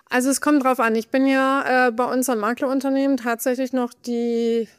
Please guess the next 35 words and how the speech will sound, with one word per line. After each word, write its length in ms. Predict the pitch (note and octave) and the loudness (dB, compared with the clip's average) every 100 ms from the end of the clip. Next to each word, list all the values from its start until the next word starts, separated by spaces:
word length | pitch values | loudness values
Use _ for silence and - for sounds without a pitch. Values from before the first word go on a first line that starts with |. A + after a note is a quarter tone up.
| _ _ | _ _
einzige, 540 | - A3+ B3+ B3+ C4 B3+ | -6 -2 -2 -2 -4 -2
glaub 360 | A#3 A3+ A3 | -2 -2 0
ich, 240 | A3+ A3 _ | -2 -2 _
die, 480 | G#3+ G#3+ G#3+ G#3+ G3+ | -6 -4 -2 0 0
ähm, 400 | G3 F#3+ G3 G3 - - _ _ _ _ | -2 -2 -2 -6 -10 -20 _ _ _ _
äh, 340 | G#3 G3+ G3 F#3+ | 2 4 2 0
das 160 | G3 | -4
Ganze 760 | - G3+ A3 A3 G#3 G#3 G3+ - _ - _ _ _ | -2 -2 0 2 2 2 0 -4 _ -20 _ _ _
im 260 | - A#3+ A3 | -4 0 0
selbstständigen 760 | G#3+ A#3+ C4+ - D4+ D4 C#4+ | 2 2 0 0 2 2 2
Bereich 460 | B3 A3+ A3+ A#3+ - | 2 0 0 0 0
macht. 420 | A#3+ B3+ - - | -2 -2 -6 -10
Das 160 | G#3 | -6
heißt, 340 | A3 G#3+ G#3+ - | -4 -4 -4 -4
da 60 | |
haben 160 | G#3 G3+ | -4 -4
wir 80 | G3+ | -4
eine 160 | G3 | -4
Provisionsteilung 960 | F#3+ F#3+ F#3+ - D4+ F4+ - C4 B3+ C4 | -8 -10 -10 -2 0 -2 -2 -2 0 -2
zum 180 | - A3+ | -2 -2
Beispiel 460 | A3 A3 - A3+ G#3+ | -2 0 0 0 -2
vereinbart. 580 | A3+ - A3 A3 G#3+ | -6 -4 -2 0 -2
Es 140 | G#3 - | -2 -6
gibt 180 | A3+ - | -8 -8
einmal 420 | G#3+ G#3 G#3 G#3+ - _ _ _ | -6 -2 -2 -4 -10 _ _ _
die 80 | G#3 | -4
Kunden 340 | - B3 A#3+ | 2 2 2
von 180 | A3 G#3 | -2 -6
meinen 240 | F#3 F#3 | -4 -6
Kollegen 460 | F#3 G#3+ B3+ D#4 D4+ | -2 0 2 2 2
und 120 | B3 | 2
es 120 | A3+ | -2
gibt 180 | - - | -6 -8
meine 240 | E3 D#3+ F#3 | -4 -4 -4
Kunden. 480 | - E3 - F#3+ | -8 -10 -12 -20